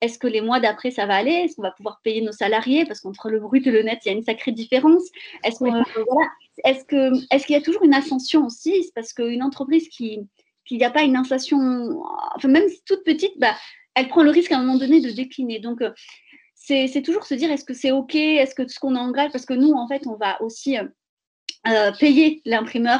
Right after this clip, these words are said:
Speaker 1: et on va, euh, voilà, payer X, euh, en milliers d'exemplaires, euh, voilà, le, le livre. Est-ce qu'on va pouvoir les vendre ? Est-ce qu'on arrive à, à se projeter dans un an, deux ans ? Est-ce qu'on en aura assez ? Est-ce que c'est rentable ? Enfin, voilà, c'est, cette histoire de rentabilité, c'est sans cesse et c'est pas évident aussi.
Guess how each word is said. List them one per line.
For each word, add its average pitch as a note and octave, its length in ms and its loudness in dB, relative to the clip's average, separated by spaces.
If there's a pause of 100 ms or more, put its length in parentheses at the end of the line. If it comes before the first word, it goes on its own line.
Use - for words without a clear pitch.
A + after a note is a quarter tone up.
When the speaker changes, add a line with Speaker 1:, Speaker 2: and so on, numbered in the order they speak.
Speaker 1:
et A3 120 2
on G#3 100 -6
va, G#3 380 2
euh, F3 400 0
voilà, G#3 400 0
payer A3+ 500 -6
X, C#4+ 340 2
euh, G3+ 460 0
en G3 280 -4
milliers A3+ 280 -2
d'exemplaires, A#3 640 -2
euh, G3 140 -2
voilà, F#3+ 240 -2
le, F3+ 420 -6
le G3+ 120 0
livre. D4 340 2
Est-ce - 140 -6
qu'on A3+ 80 -12
va G3+ 100 -2
pouvoir A#3+ 260 -4
les B3 120 2
vendre ? D4+ 320 4
Est-ce F#3+ 160 -8
qu'on A3 140 -6
arrive A3 260 -2
à, F#3 80 -2 (440)
à G#3 120 -2
se A3+ 160 -12
projeter D#4 580 2
dans A#3 180 -4
un C4+ 180 2
an, D4 120 4
deux C4 180 2
ans ? C#4+ 80 2
Est-ce C#4+ 120 -2
qu'on A#3 160 -4
en A#3+ 100 0
aura G#3+ 320 -4
assez ? C4 280 -2
Est-ce D#4 160 0
que A#3 100 -16
c'est B3 140 -6
rentable ? C#4 360 2
Enfin, A#3 180 -6 (120)
voilà, A3+ 240 2
c'est, C4 220 -4
cette D#4 200 2
histoire E4 220 2
de C4+ 60 4
rentabilité, D#4+ 680 4
c'est A4 140 -6
sans B3 200 -4
cesse D4 340 -2
et A#3 60 -4
c'est G3 180 -10
pas B3+ 120 0
évident A3+ 300 -8
aussi. - 280 -18